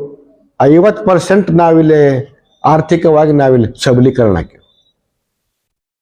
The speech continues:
ನಾವು ಸುಳ್ಳೆ ಈಗ ಇ-, ಇವತ್ತು ವಿ ಸಿ ಅವ್ರ ಮೇಲೆ ದೋಷಾರೋಪಣೆ ಮಾಡೋದು,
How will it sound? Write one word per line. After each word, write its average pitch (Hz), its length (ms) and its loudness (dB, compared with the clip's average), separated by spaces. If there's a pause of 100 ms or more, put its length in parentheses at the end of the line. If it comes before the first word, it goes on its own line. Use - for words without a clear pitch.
(260)
ನಾವು 185 180 2
ಸುಳ್ಳೆ 185 360 2
ಈಗ 190 80 2
ಇ-, 175 360 2
ಇವತ್ತು 156 300 0
ವಿ 147 160 2
ಸಿ 190 160 -2
ಅವ್ರ 175 140 2
ಮೇಲೆ 156 280 2 (560)
ದೋಷಾರೋಪಣೆ 139 640 0
ಮಾಡೋದು, 127 640 0